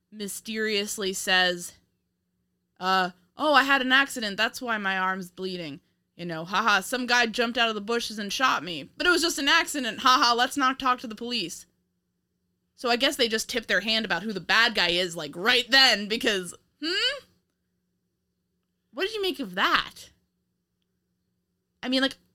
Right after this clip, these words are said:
I had a feeling it was gonna be, like, one of the main guys in the council that they f-, focused on who was gonna be the, turn out to be the bad guy. But that was ju-, that was just inelegant.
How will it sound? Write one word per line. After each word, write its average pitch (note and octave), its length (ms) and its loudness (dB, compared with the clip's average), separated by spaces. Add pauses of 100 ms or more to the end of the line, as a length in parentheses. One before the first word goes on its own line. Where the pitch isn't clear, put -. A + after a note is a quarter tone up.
(220)
I B3+ 120 0
had C#4+ 120 2
a A#3+ 40 -2
feeling A#3+ 320 -2
it A3 40 -2
was F#3+ 120 -6
gonna G#3 120 -6
be, F#3+ 120 -4
like, E3+ 140 -6
one F3+ 280 -4
of F#3+ 140 -2
the F3 80 -4
main E3+ 340 -4
guys E3 420 -2
in E3 40 -14
the D#3+ 80 -12
council D#3 400 -10
that D3 160 -12
they C3+ 80 -8
f-, - 320 -18 (200)
focused F3+ 440 -6
on D3 400 -8
who G3 100 -20
was E3+ 80 -14
gonna E3 160 -10
be D#3 100 -12
the, B2+ 160 -18 (120)
turn F#3 180 -4
out D#3 120 -8
to - 60 -18
be D#3+ 60 -8
the C#3 80 -12
bad D#3 300 -6
guy. A2+ 320 -8 (420)
But F#3 160 -4
that C#4+ 220 4
was B3 120 -2
ju-, G#3 160 -2
that A#3 240 0
was G#3+ 140 -8
just E3 200 -12 (1080)
inelegant. A#3 840 0